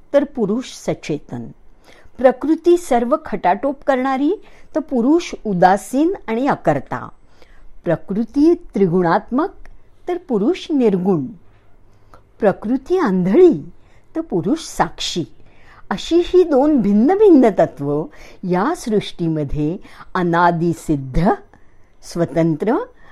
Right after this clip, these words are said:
आणि स्वयंभू आहेत, असा सांख्यशास्त्राचा सिद्धांत आहे.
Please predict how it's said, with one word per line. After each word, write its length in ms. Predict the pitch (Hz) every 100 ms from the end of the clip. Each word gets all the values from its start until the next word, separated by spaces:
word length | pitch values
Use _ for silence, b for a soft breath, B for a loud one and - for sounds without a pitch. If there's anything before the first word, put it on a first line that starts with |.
| b
आणि 180 | 175 175
स्वयंभू 800 | 180 - 175 165 160 170 151 240
आहेत, 440 | 339 190 139 151 147 - b b b
असा 500 | 170 - 175 170 247 - b b - -
सांख्यशास्त्राचा 1300 | 165 196 254 - 285 - 160 - - 147 139 160 233
सिद्धांत 680 | - 170 143 139 139 135 151 196
आहे. 260 | 240 226 143